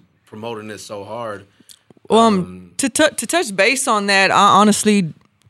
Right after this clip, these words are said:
Speaker 2: I really just, I remember it, but it was, it's very vague, you know, 'cause
Speaker 1: Yeah.
Speaker 2: that took place right,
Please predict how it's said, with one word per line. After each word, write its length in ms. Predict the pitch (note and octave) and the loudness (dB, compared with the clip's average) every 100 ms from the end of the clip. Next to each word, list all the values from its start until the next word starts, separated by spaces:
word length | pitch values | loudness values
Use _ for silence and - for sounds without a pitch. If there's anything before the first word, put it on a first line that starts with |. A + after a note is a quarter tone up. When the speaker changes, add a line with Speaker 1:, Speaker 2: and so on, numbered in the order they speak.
| - | -2
Speaker 2:
I 60 | |
really 280 | E3+ G#3+ G#3 | 2 4 4
just, 460 | D#3 F3 D#3+ - - _ _ _ _ _ - - | 2 0 0 -4 -10 _ _ _ _ _ -20 2
I 80 | G#3+ | 4
remember 420 | G#3+ G3 A3 G#3+ G#3+ | 6 4 4 6 4
it, 80 | |
but 100 | E3+ | 4
it 60 | F3+ | 2
was, 160 | E3+ D#3 | 0 0
it's 160 | F3 | 0
very 220 | E3 F#3 | 4 2
vague, 400 | D#3+ E3+ E3+ E3 D3 | 4 4 4 2 0
you 100 | E3 | 2
know, 220 | E3 E3 | 2 2
'cause 400 | - E3+ D3+ - | 0 0 0 -6
Speaker 1:
Yeah. 60 | - - - _ _ _ - | -14 -20 -20 _ _ _ 0
Speaker 2:
that 220 | G3 G#3+ | 0 2
took 280 | A#3 G3+ - | 0 0 2
place 520 | G3 F#3 F#3 E3+ - | 2 4 4 0 -4
right, 880 | D#3+ D#3+ E3 F3 F#3+ F#3+ - - - | -8 -2 2 4 4 2 -2 -8 -8